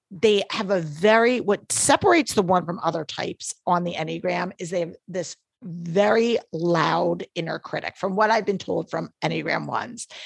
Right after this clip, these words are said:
So it's a voice. Some people have said it's just kind of like an inner voice. Some people, it's like, you know, the little, you know, guy sitting on your shoulder, chirping in your ear, but critiquing their every move. So ones are most critical of themselves, not on other people,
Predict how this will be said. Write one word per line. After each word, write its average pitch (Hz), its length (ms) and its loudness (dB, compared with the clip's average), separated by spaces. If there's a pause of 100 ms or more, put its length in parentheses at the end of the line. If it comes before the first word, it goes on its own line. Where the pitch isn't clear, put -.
(260)
So 226 220 4
it's 220 360 0
a 202 120 4
voice. 226 760 0
Some 220 300 2
people 254 340 0
have 196 140 2
said 208 440 4
it's - 200 -6
just 180 160 -6
kind 185 160 -6
of - 20 -2
like 185 140 -4
an 208 80 0
inner 208 240 0
voice. 190 240 0
Some 180 120 -4
people, 190 220 -4
it's - 140 -8
like, 185 240 -8 (220)
you 202 80 -2
know, 190 120 2
the 185 140 -2
little, 190 400 -2 (480)
you 202 100 -2
know, 185 380 -2
guy 196 240 4
sitting 226 260 -2
on 214 120 0
your 190 100 -2
shoulder, 185 560 0
chirping 208 380 0
in 202 80 2
your 196 220 -2
ear, 196 440 0 (540)
but 214 300 4 (260)
critiquing 226 760 -2
their 185 140 0
every 175 240 -2
move. 175 340 -4
So 185 200 0
ones 247 400 2
are 214 120 2
most 190 600 2
critical 202 680 0
of 190 140 2
themselves, 170 680 -2
not 208 180 0
on 294 100 4
other 277 200 4
people, 170 580 -6